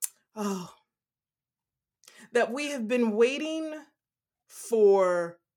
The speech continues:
a certain social group in this country to see that they've created enough loopholes for them not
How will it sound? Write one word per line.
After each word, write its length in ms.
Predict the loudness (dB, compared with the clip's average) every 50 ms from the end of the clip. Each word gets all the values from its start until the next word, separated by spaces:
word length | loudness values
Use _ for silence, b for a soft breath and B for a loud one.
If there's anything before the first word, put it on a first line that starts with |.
| _ -6
a 100 | -4 -2
certain 480 | -2 -2 -2 -2 -4 -4 -4 -4 -4
social 560 | -4 -4 -4 -4 -4 -4 -4 -6 -6 -6 -6 -6 -6
group 280 | -4 -4 -6 -4 -4
in 140 | -4 -4 -4
this 200 | -4 -4 -6 -6
country 760 | -8 -8 -10 -10 -10 -10 -12 -14 -14 -12 -12 -14 -16 -20 -20 _ _ _ _ _ _ _ _ _ _ _ _ _ _ -4
to 140 | -4 -2 -2
see 440 | 0 -2 -2 -2 -4 -6 -6 -6
that 540 | -4 -2 -2 0 0 0 -2 -4 -6 -12 -18 -20 _ _ _ _ _ _ _ _ _
they've 280 | 2 6 6 6 6 4
created 480 | -2 -6 0 2 4 4 4 2 0
enough 380 | -2 -2 -2 -2 -4 -4 -6 -8
loopholes 600 | -10 -10 -10 -10 -8 -6 -4 -2 -2 -4 -6 -10
for 160 | -12 -10 -10 -8
them 440 | -6 -6 -6 -4 -4 -4 -2 0
not 360 | 0 2 2 0 0 -2 -8